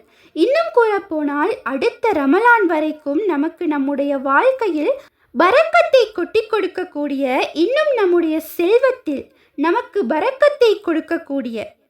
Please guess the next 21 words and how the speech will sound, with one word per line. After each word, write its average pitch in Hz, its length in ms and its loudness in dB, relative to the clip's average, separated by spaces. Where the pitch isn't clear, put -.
இரண்டே 539 500 6
அமல், 254 300 -8
இன்னும் 554 400 4
கூறப்போனால் 302 920 0
ரமலானுடைய 381 840 0
இறுதி 466 400 2
நாட்கள் 226 480 -4
என்பதை 523 560 2
நமக்கு 339 500 -4
அதை 302 320 -2
மட்டும் 523 440 -2
நினைத்து 302 540 0
அல்லாஹ்விடம் 320 840 0
கண்ணீரோடு 440 760 0
இன்ஷா 466 460 0
அல்லாஹ் 254 400 -4
இந்த 494 320 4
ஒரு 370 220 -2
அமலை 339 440 -4
செய்து 277 380 -8
ரமலானை 415 640 2